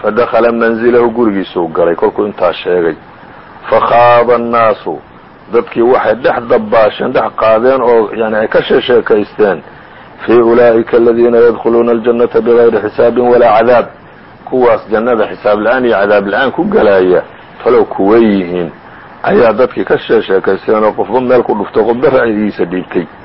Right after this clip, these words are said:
Faqaala bacduhum, qaarkood waxay yidhaaheen, "فلعلهم الذين صحبوا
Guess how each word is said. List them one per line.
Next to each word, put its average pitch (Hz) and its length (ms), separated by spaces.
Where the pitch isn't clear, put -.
Faqaala 117 400
bacduhum, 117 460
qaarkood 120 520
waxay 117 200
yidhaaheen, 98 440
"فلعلهم 117 640
الذين 117 380
صحبوا 117 420